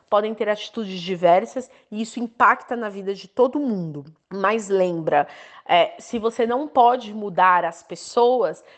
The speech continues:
talvez você precise, é, promover essa mudança em você, seja na relação com elas,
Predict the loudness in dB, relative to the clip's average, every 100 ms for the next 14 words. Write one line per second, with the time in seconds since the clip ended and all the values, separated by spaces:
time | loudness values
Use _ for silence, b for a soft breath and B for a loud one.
0 | b 0 0 0 -6 -6 -12 -12 0 0
1 | 0 -8 -8 -10 -8 -6 -8 -10 b b
2 | _ 2 4 4 0 -2 -2 -2 -2 -4
3 | -8 -6 -6 -6 -4 -8 -8 -6 -6 -4
4 | -6 -4 -8 -10 b b _ 0 0 0
5 | -2 0 2 2 2 -2 -2 -4 -2 0
6 | 0 -2